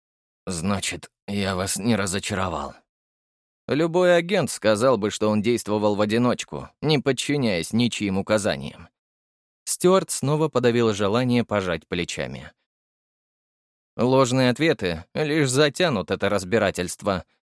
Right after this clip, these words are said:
протянул Кирзон. «Мы в любом случае узнаем правду. Ты лишь отсрочишь неизбежное».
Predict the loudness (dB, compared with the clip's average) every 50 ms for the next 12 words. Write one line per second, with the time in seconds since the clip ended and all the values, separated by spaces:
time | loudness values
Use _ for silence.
0 | _ -2 -2 -2 0 2 0 0 0 0 -2 -2 -2 0 0 0 0 0 -2 -2
1 | -4 -6 _ _ _ _ _ _ _ _ _ _ _ -2 0 0 2 2 2 2
2 | 2 2 2 2 2 0 -2 -2 -4 -4 -4 -2 -4 -2 -2 -2 -4 -2 -2 -2
3 | -2 -2 -2 -2 0 2 2 2 0 -2 -4 -4 -4 _ _ _ _ _ _ _
4 | _ -4 -2 0 0 0 0 -2 -4 -4 -2 0 0 0 0 2 0 0 0 0
5 | 0 2 2 0 0 -2 -4 -4 -2 -2 -2 -2 -2 -2 -4 -4 -4 -4 -6 -8
6 | -10 -12 -14 -18 -20